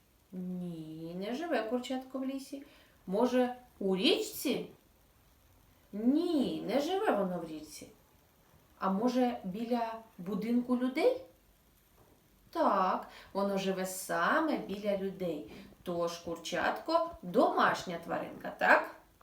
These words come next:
Дітки, подивіться уважно. Тіло нашого курчатка вкрито пір'ячком. В нього є крила, лапки, дзьобик,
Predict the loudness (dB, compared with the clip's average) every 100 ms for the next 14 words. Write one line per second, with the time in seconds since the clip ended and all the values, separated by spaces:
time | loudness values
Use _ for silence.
0 | _ _ _ -20 -20 -4 2 2 2 0
1 | 4 6 8 6 6 6 6 6 4 2
2 | -4 -8 -12 -20 -20 -20 _ _ 2 4
3 | 8 8 6 2 -16 4 6 6 2 0
4 | -2 6 6 6 6 6 6 0 -4 0
5 | 0 0 -2 -4 -4 -2 4 4 4 0
6 | -2 -2 -4 -4 2 4 6 6 6 2
7 | 0 0 0 0 2 4 4 2 -6 _
8 | -4 2 4 6 4 2 -4 -4 -2 -2
9 | -6 _ _ -2 0 2 6 8 10 10
10 | 10 8 4 4